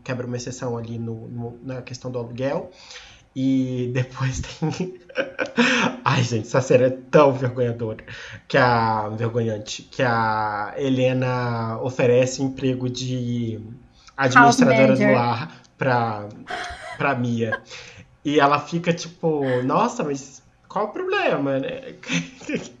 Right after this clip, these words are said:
Speaker 1: tem?
Speaker 2: Ela é, ela é muito sem noção. E você acha mesmo que ela tá querendo só ser a salvadora? Ou que ela quer ter o controle? Eu acho que é mais ela ter o controle do que se passa ali.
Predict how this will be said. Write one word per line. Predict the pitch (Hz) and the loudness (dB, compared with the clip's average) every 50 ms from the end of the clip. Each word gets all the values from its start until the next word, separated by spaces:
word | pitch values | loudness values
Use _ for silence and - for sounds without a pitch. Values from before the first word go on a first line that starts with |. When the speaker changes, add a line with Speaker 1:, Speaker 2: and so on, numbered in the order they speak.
| - - | -8 -2
Speaker 1:
tem? | - 185 175 160 262 | 2 2 4 4 4
Speaker 2:
Ela | 262 269 277 | 4 4 4
é, | 269 247 - - _ - - - - - - - | 2 0 -2 -10 _ -20 -18 -18 -18 -16 -10 -6
ela | - 254 269 294 | -2 0 2 4
é | 311 302 | 6 8
muito | 277 262 262 269 285 277 - | 10 10 10 8 8 6 4
sem | - 285 269 | 2 2 4
noção. | 254 254 254 - - 254 240 233 226 214 202 202 - - _ _ _ | 4 2 0 -2 0 2 4 4 4 2 0 -4 -10 -14 _ _ _
E | - 254 | 0 2
você | 294 339 - 440 | 2 2 2 2
acha | 427 427 427 - 392 | 2 2 0 2 2
mesmo | 339 285 269 269 262 254 240 | 4 4 4 4 2 0 0
que | - 254 | 2 2
ela | 233 226 220 220 | 4 4 4 2
tá | 220 - 233 | 2 2 0
querendo | 226 - 240 220 220 220 214 | 2 2 0 0 0 -2 0
só | - 220 220 | 0 0 0
ser | 214 - 233 208 208 - - | 2 2 0 2 0 0 -4
a | 214 214 | -6 -2
salvadora? | - - 214 196 214 202 196 190 202 214 240 311 392 415 440 440 - _ _ _ _ _ _ _ _ _ _ - | 0 0 0 2 0 0 0 0 2 4 4 4 4 2 0 -2 -6 _ _ _ _ _ _ _ _ _ _ 0
Ou | - 247 254 262 262 262 247 240 247 - _ _ | 4 6 6 6 6 4 0 -2 -6 -10 _ _
que | - 294 | 2 4
ela | 262 247 254 | 4 4 4
quer | 254 - 254 262 254 - _ | 2 0 -2 -2 -2 -6 _
ter | - 269 262 269 | -4 -2 0 0
o | 277 | 0
controle? | - 311 277 277 269 - 233 220 208 202 185 185 185 196 - - - - _ _ - - _ _ _ _ - | 2 2 2 2 2 0 0 0 0 -2 -2 -4 -6 -8 -10 -16 -20 -20 _ _ -20 -20 _ _ _ _ -4
Eu | - 269 294 302 | 0 2 4 4
acho | 254 254 277 285 - | 4 4 2 0 0
que | - 359 | 2 4
é | 349 | 4
mais | 339 302 277 277 262 254 269 294 | 6 6 6 6 6 6 4 4
ela | 349 339 339 330 | 4 4 4 2
ter | - 330 339 | 0 -2 -4
o | 330 | -4
controle | - - 349 - 466 - 349 294 269 285 311 | -2 -4 -4 -4 -6 -4 -2 0 0 0 0
do | 392 427 415 | -2 -4 -6
que | 440 440 | -6 -8
se | - 494 | -10 -12
passa | - - - 330 330 - - 494 | -2 2 4 4 4 2 -2 -4
ali. | 466 381 247 214 208 214 | -4 -2 -2 -2 -4 -6